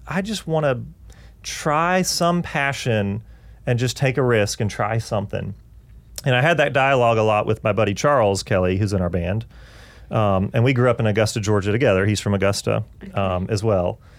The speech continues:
Speaker 1: And we would kinda talk on the weekends and be like, "Gosh, how's your job? How's your job?" I'm like, Man, I'm just miserable. I just, what if we just try doing music, like, whatever that looks like. We just load up the car, chase the dream, come to Nashville. And it was in-,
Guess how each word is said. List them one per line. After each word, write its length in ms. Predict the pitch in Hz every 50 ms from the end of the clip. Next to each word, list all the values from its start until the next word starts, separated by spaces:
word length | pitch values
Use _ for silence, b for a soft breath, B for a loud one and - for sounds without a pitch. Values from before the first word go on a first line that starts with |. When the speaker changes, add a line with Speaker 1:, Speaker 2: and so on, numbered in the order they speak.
| b b b b b b -
Speaker 1:
And 340 | - 123 120 120 117 117 123
we 120 | 175 214
would 180 | 196 180 151 143
kinda 240 | - 185 175 160 147
talk 440 | - - - 185 175 175 175 - -
on 120 | 165 160 156
the 60 | 147
weekends 560 | 143 160 165 151 - 170 156 156 156 151 135
and 80 | 139 135
be 80 | 139 135
like, 160 | 123 120 120
"Gosh, 260 | - 180 202 185 -
how's 240 | - - 196 185 165
your 100 | 190 180
job? 320 | 139 135 139 131 113 107 120
How's 180 | 160 202 208 185
your 100 | 180 151
job?" 240 | 135 131 120 110
I'm 60 | 110 120
like, 180 | 117 - -
Man, 180 | 165 170 170 156
I'm 140 | 175 - 170
just 180 | - - -
miserable. 540 | - - - 139 - 143 120 110 120 120 113
I 80 | 113 117
just, 320 | 123 131 - - - B B B B B B B B B
what 120 | 147 180
if 100 | 226 -
we 120 | 247 240 214
just 240 | 214 220 196 - - - - - - - - - B B B B B -
try 380 | - - 160 151 156 160 160 160
doing 280 | 131 143 139 127 117
music, 440 | 117 113 113 101 87 87 - - -
like, 160 | 117 107 104
whatever 300 | 120 135 156 170 175 180 160
that 160 | 156 151 -
looks 260 | 139 139 131 - -
like. 280 | 143 131 131 127 135 127
We 80 | 131
just 160 | 113 110 - -
load 180 | 123 127 135 135
up 120 | 135 120
the 80 | 135 120
car, 500 | - - 131 120 117 113 113 113 113 113
chase 360 | 107 - - 143 135 123 -
the 80 | - 139
dream, 360 | 107 120 123 120 120 120 120
come 200 | 110 - 131 123
to 80 | 120 117
Nashville. 560 | 110 107 104 110 110 - - 117 107 101 107
And 80 | 117 135
it 60 | 170
was 120 | 196 202
in-, 140 | 247 233 196